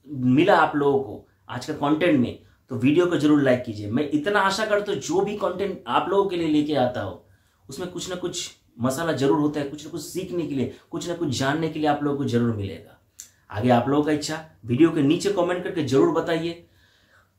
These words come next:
एजेंसी वाले लोग तो दिन भर में बहुत सारे लोग आकर गाली देते हैं, message करते हैं, बहुत कुछ करते हैं। तो मेरे जो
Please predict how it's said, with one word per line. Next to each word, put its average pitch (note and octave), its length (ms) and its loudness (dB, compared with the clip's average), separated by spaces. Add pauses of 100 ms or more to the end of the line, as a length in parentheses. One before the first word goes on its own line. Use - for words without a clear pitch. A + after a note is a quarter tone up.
एजेंसी G3+ 360 6
वाले F3+ 180 4
लोग E3 280 -2
तो D#3 60 -6
दिन C3+ 200 -2
भर D3 140 -4
में D3 200 -2
बहुत A2+ 300 -2
सारे D3+ 180 -2
लोग C#3 180 -2
आकर C3+ 220 -2
गाली B2 240 2
देते B2 260 0
हैं, A#2+ 120 -2
message A2 440 -4
करते B2 220 -6
हैं, A2 80 -4
बहुत C3 180 -4
कुछ C3 180 -6
करते B2 240 -6
हैं। B2+ 220 -10
तो D#3+ 200 0
मेरे D#3 400 4
जो F#3 220 0